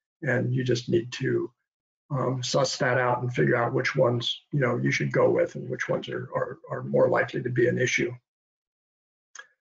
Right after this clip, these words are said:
And I'll just, um, make a note here. I always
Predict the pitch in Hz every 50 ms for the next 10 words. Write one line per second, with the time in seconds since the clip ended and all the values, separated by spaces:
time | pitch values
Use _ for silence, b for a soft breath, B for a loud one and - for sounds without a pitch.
0 | _ _ _ _ _ _ _ _ _ _ _ _ _ - - 170 156 - - 196
1 | 214 208 180 175 175 165 110 - - - 175 185 180 175 - - 170 160 151 156
2 | 147 147 143 143 147 143 156 160 170 156 160 156 147 151 151 151 147 147 143 156
3 | 147 143 139 143 147 143 147 143 -